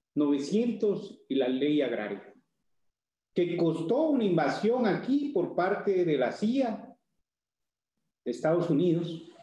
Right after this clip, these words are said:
y el derrocamiento de un presidente. Con eso iniciamos un proceso largo de treinta y seis años, que también cobró otra porción más de despojos,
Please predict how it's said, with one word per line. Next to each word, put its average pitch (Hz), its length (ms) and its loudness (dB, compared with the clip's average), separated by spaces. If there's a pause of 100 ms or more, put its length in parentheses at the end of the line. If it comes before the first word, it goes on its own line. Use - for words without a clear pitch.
(240)
y 147 140 2
el 139 120 2
derrocamiento 160 1080 0 (200)
de 123 120 0
un 127 180 0
presidente. - 680 -6 (640)
Con 156 240 2
eso 214 800 -2
iniciamos 156 680 2
un 156 160 2
proceso 156 560 2
largo 180 440 2
de 131 140 0
treinta 131 380 2
y 120 80 0
seis 170 300 -2
años, 214 500 0 (1120)
que 151 140 -2
también 170 1120 0
cobró 170 840 0
otra 208 640 0
porción 190 480 2
más 220 280 4
de 175 100 4
despojos, - 600 -2